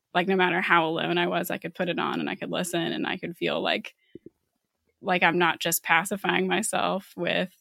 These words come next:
you know, like, television, that you all are talking about things that I, I wanna talk to my friends about and maybe have even thought.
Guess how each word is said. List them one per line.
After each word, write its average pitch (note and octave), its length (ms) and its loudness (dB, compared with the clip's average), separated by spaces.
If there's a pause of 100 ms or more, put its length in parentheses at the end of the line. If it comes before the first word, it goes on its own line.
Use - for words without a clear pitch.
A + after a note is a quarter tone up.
you A3 120 0
know, E3+ 340 0 (160)
like, F#3+ 320 -2
television, F3+ 640 -2
that F#3+ 100 -6
you F3 120 -2
all E3 160 0
are E3+ 80 -2
talking E3+ 400 -2
about - 220 -4
things E3 260 -2
that - 80 -6
I, - 100 -6 (100)
I D#3+ 200 -2
wanna D3+ 240 -2
talk E3+ 240 -4
to E3 80 -4
my G3 160 2
friends F3 320 -6
about F3 400 -2 (100)
and F3 320 0
maybe F#3 240 2
have F3+ 140 0
even F3+ 200 0
thought. F#3 380 -2